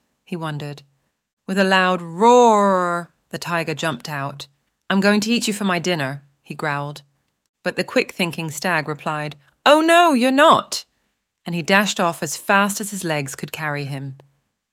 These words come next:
The tiger chased after him, shouting, "Stag, come back here at once!"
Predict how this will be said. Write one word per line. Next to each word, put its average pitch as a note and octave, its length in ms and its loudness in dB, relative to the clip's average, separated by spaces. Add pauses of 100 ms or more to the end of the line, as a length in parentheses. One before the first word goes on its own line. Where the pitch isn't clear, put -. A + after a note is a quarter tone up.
(240)
The F#3 80 -4
tiger G3+ 420 2
chased G3+ 440 -2
after E3+ 300 -4
him, C#3 260 -8
shouting, E3+ 640 -4 (280)
"Stag, A3 680 4 (200)
come E4 220 2
back E4+ 240 4
here C4+ 180 2
at C#4+ 120 2
once!" C4+ 640 2